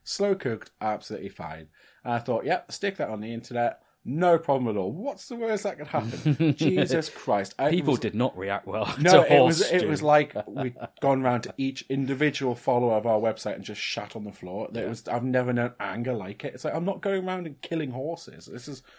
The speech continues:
Speaker 1: you know, this is a meat that was, it,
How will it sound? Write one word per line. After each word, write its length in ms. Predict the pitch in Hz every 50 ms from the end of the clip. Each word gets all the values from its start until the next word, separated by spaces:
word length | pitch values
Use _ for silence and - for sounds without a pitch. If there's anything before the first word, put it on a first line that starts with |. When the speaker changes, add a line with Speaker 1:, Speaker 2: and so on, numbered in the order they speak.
| - - _ _ _ _ _ _ - - - - -
Speaker 1:
you 120 | 151 170
know, 200 | 139 107 104 - - _ _ _ _ _ _ _ _ _ _ _ _ _ _ -
this 180 | 151 160 160
is 140 | 180 151 151
a 40 | 139
meat 420 | 123 127 139 135 120 - - - -
that 220 | 123 120 117 -
was, 340 | 117 120 117 113 110 - - _ _ _ _ _ _ _ _ -
it, 120 | 98 95